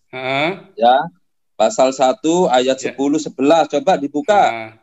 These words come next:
Speaker 1: Wah, ini Pak Ustadz ngajari saya ini, Pak. Boleh, Pak, nggak
Speaker 2: Loh.
Speaker 1: masalah.
Speaker 2: Loh, kok ada
Speaker 1: Jikalau
Speaker 2: masalah?
Speaker 1: seorang
Speaker 2: Kok
Speaker 1: datang
Speaker 2: tak-
Speaker 1: kepadamu,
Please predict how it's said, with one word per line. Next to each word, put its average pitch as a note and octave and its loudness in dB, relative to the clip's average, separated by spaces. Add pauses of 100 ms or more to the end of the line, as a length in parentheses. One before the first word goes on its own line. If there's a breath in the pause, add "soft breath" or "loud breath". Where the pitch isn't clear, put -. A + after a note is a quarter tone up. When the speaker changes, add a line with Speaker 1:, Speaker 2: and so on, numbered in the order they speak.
(520)
Speaker 1:
Wah, A#2+ -2
ini D#3+ -2
Pak D#3+ -2
Ustadz E3 -8
ngajari D3 -2
saya E3+ 2
ini, D#3 -2
Pak. A#2 -6
Boleh, F3 -6
Pak, D#3 -6
nggak C3+ -6
Speaker 2:
Loh. D3 -10
Speaker 1:
masalah. D3 2 (1700)
Speaker 2:
Loh, B2+ 2
kok E3 0
ada D3+ 4
Speaker 1:
Jikalau C#3 0
Speaker 2:
masalah? A#3 2
Speaker 1:
seorang G#3+ 2
Speaker 2:
Kok G3 -2
Speaker 1:
datang F#3+ 0
Speaker 2:
tak- G3 -2
Speaker 1:
kepadamu, F#3+ 0